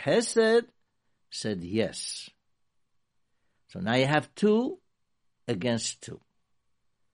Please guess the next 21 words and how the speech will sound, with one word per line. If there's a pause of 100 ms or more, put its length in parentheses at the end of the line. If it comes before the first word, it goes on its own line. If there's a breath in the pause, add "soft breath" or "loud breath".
(260)
So
HaKadosh
Baruch
Hu,
the
Midrash
says,
he
threw
Emet
on
the
ground. (1160)
And
you
were
left
with
two
against
one.